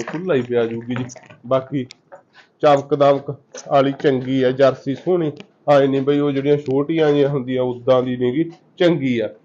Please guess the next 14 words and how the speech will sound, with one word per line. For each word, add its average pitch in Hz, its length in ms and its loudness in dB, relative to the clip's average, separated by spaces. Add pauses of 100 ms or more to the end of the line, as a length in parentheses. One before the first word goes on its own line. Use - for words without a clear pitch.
(200)
ਬਾਕੀ 135 280 2
ਥਣਾ 143 280 2
ਦੇ 139 100 2
ਸਾਈਜ਼ 143 280 2
ਵੀ 151 100 -2
ਸੋਹਣੇ 151 380 0
ਆ, 143 40 0 (220)
ਗੈਪ 127 200 4 (100)
ਤੇ 139 100 2
ਲੱਗੇ, 131 340 0
ਹੱਥੀ 143 320 -4
ਚਵਾਈ 127 400 0
ਵਾਲਾ 131 200 2
ਥਣ, 127 300 -2